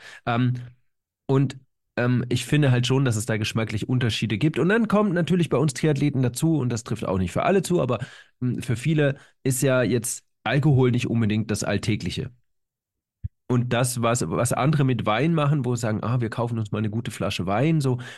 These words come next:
„Ach, guck mal, von dem habe ich gehört“ oder „Der und der hat den aus Südfrankreich mitgebracht“, so, ähm, das, das macht man dann halt nicht. Und das kann man halt aber mit Kaffee genauso machen. Das, „Ah, gucke mal, die Bohne aus, ich weiß nicht wo“, oder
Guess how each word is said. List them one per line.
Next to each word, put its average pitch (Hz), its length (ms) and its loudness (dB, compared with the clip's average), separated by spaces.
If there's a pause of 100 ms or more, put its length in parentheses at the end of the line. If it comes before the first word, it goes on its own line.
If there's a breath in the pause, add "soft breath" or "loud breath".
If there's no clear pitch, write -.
„Ach, - 120 -4
guck 139 140 -2
mal, 117 140 0
von 101 160 -2
dem 147 220 4
habe 135 140 2
ich 127 80 -4
gehört“ 127 420 2
oder 98 160 -2
„Der 101 200 -2
und 98 120 -2
der 101 120 0
hat 98 160 -4
den 143 160 2
aus 127 160 0
Südfrankreich 117 640 -2
mitgebracht“, 101 580 -4 (380 loud breath)
so, 117 260 2 (380 loud breath)
ähm, 120 240 0 (240)
das, 127 260 0
das 131 180 0
macht 143 240 2
man 139 120 4
dann 101 160 2
halt 90 200 -4
nicht. - 240 -12 (300)
Und 95 160 -2
das 123 140 2
kann 156 120 4
man 175 80 4
halt 170 100 4
aber 156 140 4
mit 156 180 0
Kaffee 185 260 0
genauso 180 360 2
machen. 85 300 -4
Das, 95 280 -6
„Ah, 123 220 4
gucke 160 280 0
mal, 98 180 2
die 98 80 0
Bohne 113 380 0
aus, 101 240 -4
ich 104 120 -8
weiß 127 220 0
nicht 151 160 -2
wo“, 101 280 0
oder 90 220 -2